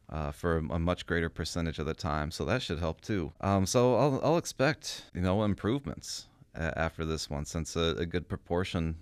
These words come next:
of, of the miles are gonna be on the highway. Now, there were some up and downs. I, I did go, uh, through the Appalachian Mountains, uh, so th-, that'll be a factor to consider too, but I'd, I'd still think that's gonna be overall easier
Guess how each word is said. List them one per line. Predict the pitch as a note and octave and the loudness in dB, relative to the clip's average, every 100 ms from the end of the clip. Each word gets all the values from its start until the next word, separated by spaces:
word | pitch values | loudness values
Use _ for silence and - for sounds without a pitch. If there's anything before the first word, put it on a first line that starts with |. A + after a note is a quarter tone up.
| - | -6
of, | E2+ D#2 | -4 -2
of | D#2 | -4
the | E2 | -2
miles | D#2+ F2+ F#2+ - | 0 2 0 -2
are | |
gonna | D#2 F2 | -2 -2
be | E2 F2 F2+ F2+ F2+ - | -2 -2 -2 -2 -4 -2
on | F#2+ | 0
the | F2 | 0
highway. | F#2 G#2 F2 F2 F2 - - - - - - | 2 2 4 2 0 -8 -20 -20 -20 -20 -4
Now, | G2+ G2+ | 2 4
there | A#2 | 4
were | C3 D#3 | 4 2
some | D3+ C#3 | 0 0
up | C#3 - | -2 0
and | A#2 | 2
downs. | G2 G2+ B2 A#2 | 4 4 4 4
I, | F#2+ F2+ D#2 | 4 6 4
I | |
did | E2 G2+ G2 | 2 -2 2
go, | G2 G2+ G2 | 4 6 6
uh, | F#2+ | 4
through | - F#2+ | 2 2
the | F2 | 4
Appalachian | F#2+ - F#2 F#2 G2 E2+ | 4 2 2 2 0 2
Mountains, | E2+ E2+ A2 A#2 - - _ - - - - - _ - | 2 0 -2 -4 -10 -14 _ -20 -20 -20 -20 -20 _ -10
uh, | - F2+ F2 | -2 2 2
so | F2 F#2 F2+ F2+ F2 F2+ | 2 2 4 4 2 -2
th-, | F#2 - | -8 0
that'll | G#2 G#2+ | 2 2
be | G#2+ | 2
a | G2 | 0
factor | - F#2 F#2 F#2+ | 2 0 2 -2
to | E2+ | -2
consider | - D#2 F2+ F2 | -4 -4 -2 -2
too, | D2+ - F2 G#2+ | -2 -2 -2 0
but | E2 C2+ | 0 0
I'd, | D2 D2 | 0 -2
I'd | - E2 | -4 -6
still | - - G#2 | -4 0 0
think | - E2+ D#2+ | 0 -2 -2
that's | D#2+ - - - | -4 -4 -8 -8
gonna | - F2 | -4 -4
be | C#2 D#2+ | 0 0
overall | E2+ F2 F2 F2 F2 | 0 0 2 2 2
easier | - F#2+ F2+ D#2 D2+ E2 | 0 -2 -2 -2 -2 -2